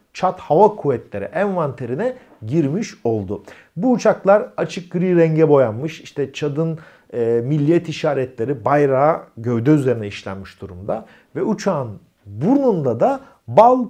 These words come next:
por-, porsu olarak adlandırılan bir hayvanın böyle çok güzel bir motifi işlenmiş. Çok da keyifli, güzel bir tasarım olmuş.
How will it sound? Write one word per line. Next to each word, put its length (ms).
por-, 300
porsu 480
olarak 420
adlandırılan 760
bir 80
hayvanın 540
böyle 220
çok 240
güzel 340
bir 100
motifi 720
işlenmiş. 680
Çok 260
da 280
keyifli, 400
güzel 380
bir 180
tasarım 420
olmuş. 400